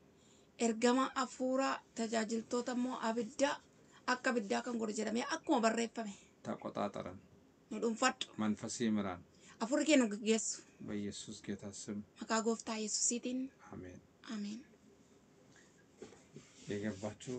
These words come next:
Speaker 2: ሰላም ለእናንተ ይሁን።
Speaker 1: Warri seentan nagaan isiniif haa ta'u.
Speaker 2: ኑርልኝ፣ ሰላም ላንተ ይሁን።
Speaker 1: Nuurri na-, nagaan siif haa ta'u.
Speaker 2: እ፣ ዛሬ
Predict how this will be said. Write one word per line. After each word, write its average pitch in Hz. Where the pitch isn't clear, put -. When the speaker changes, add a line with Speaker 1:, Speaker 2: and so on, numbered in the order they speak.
Speaker 2:
ሰላም 101
ለእናንተ 98
ይሁን። 113
Speaker 1:
Warri 233
seentan 233
nagaan 208
isiniif 214
haa 202
ta'u. -
Speaker 2:
ኑርልኝ፣ 104
ሰላም 92
ላንተ 92
ይሁን። 98
Speaker 1:
Nuurri 214
na-, 233
nagaan 202
siif 202
haa 190
ta'u. -
Speaker 2:
እ፣ 104
ዛሬ 110